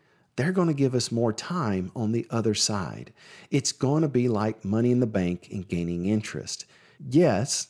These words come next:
you don't have time to exercise, not because you're lazy. It's because you're extremely busy.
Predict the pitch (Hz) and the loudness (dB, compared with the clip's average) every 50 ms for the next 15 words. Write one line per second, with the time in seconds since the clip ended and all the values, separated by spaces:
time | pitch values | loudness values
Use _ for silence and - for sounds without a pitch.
0 | _ _ - 117 117 120 117 113 113 117 151 190 202 135 98 113 - - - - | _ _ -6 -2 -2 -2 -2 -4 -2 0 2 4 4 4 2 2 0 -4 -6 -4
1 | - 113 117 - - 107 92 95 101 104 110 123 143 180 180 - - - - - | -4 -2 -2 -2 -4 -2 0 0 0 2 2 2 2 2 0 0 -2 -2 -2 -4
2 | 76 73 65 - - - - _ _ _ _ _ - 98 95 104 104 120 117 151 | -4 -6 -8 -10 -12 -14 -16 _ _ _ _ _ -6 -4 0 0 0 0 0 -2
3 | 123 - - 104 95 - 95 92 87 87 92 90 85 - 80 78 - - _ _ | -2 0 0 0 0 0 0 0 2 2 0 0 -2 -4 -8 -10 -12 -16 _ _
4 | _ _ _ - 135 - - - 143 - - 131 127 131 120 113 123 135 127 107 | _ _ _ -6 -4 -2 0 -2 -2 0 0 0 2 2 2 0 0 0 -2 -2
5 | - - - - - - 113 113 110 107 107 110 117 113 107 113 117 - 160 165 | -6 -6 -6 -6 -4 -2 0 2 2 2 2 2 0 -2 -4 -8 0 4 4 4
6 | 151 123 113 90 80 - | 6 4 2 -2 -2 -4